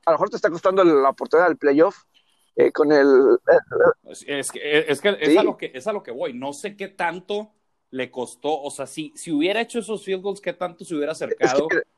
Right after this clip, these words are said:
Speaker 2: O sea, ¿qué hubiera sido la
Speaker 1: es que
Speaker 2: tónica
Speaker 1: yo
Speaker 2: del juego?
Speaker 1: creo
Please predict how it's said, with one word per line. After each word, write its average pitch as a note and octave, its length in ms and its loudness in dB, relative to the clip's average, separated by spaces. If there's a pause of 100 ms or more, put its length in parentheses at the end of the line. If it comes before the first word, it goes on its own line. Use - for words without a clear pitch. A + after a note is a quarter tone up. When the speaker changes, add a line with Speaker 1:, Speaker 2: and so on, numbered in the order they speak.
(460)
Speaker 2:
O B2 120 -8
sea, A#2+ 280 -2
¿qué C3+ 100 -4
hubiera D#3 280 0
sido D#3+ 280 -4
la D3+ 100 2
Speaker 1:
es - 60 -6
que F3 80 4
Speaker 2:
tónica D#3+ 280 4
Speaker 1:
yo G#3+ 100 6
Speaker 2:
del - 60 -2
juego? G3+ 280 0
Speaker 1:
creo - 120 -10